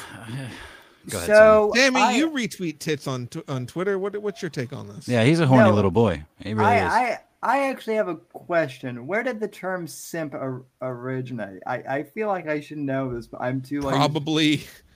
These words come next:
Speaker 3: probably
Speaker 2: I'm
Speaker 3: somewhere in the nineties.
Speaker 2: I'm
Speaker 3: And
Speaker 2: too
Speaker 3: probably black
Speaker 2: lazy to,
Speaker 3: people.
Speaker 2: I'm too lazy to look it up. So, yeah, because,
Speaker 1: <laughs>
Speaker 2: because, because so-,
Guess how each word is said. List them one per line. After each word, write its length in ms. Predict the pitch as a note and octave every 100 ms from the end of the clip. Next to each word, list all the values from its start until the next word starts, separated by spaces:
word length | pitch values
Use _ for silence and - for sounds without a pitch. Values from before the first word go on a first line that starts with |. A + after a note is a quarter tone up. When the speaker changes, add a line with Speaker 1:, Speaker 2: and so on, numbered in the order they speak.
| _ _
Speaker 3:
probably 500 | - C#3 C3+ C#3 C#3+ C#3
Speaker 2:
I'm 20 |
Speaker 3:
somewhere 480 | - C#3+ C#3 C3 C#3
in 100 | C3
the 80 |
nineties. 840 | B2+ B2 A#2+ A#2 A#2+ - - - - _ _
Speaker 2:
I'm 160 | C#3 D3
Speaker 3:
And 80 | C#3+
Speaker 2:
too 60 |
Speaker 3:
probably 400 | B2+ B2+ A2+ C#3+
black 180 | D3 A#2+
Speaker 2:
lazy 180 | C3 B2
to, 60 | B2
Speaker 3:
people. 240 | B2+ - _ _ _ -
Speaker 2:
I'm 200 | C3+ D3+
too 240 | - F3+
lazy 440 | D#3 D3 D3 C3 B2+
to 120 | B2 A#2
look 240 | A#2 A#2
it 160 | A2 G#2
up. 380 | G2 F#2 - - _ _ _ _ _ _ _ _ _ _ _ _ _ _ _ _ _
So, 360 | G#2+ G2+ G2+ G2+ _ _ _ _ - _ - -
yeah, 360 | D3 C#3 A#2+
because, 240 | B2+ B2+ -
Speaker 1:
<laughs> 60 | -
Speaker 2:
because, 420 | A2 C3 C3 - - -
because 260 | C#3 C3 B2+
so-, 160 | F3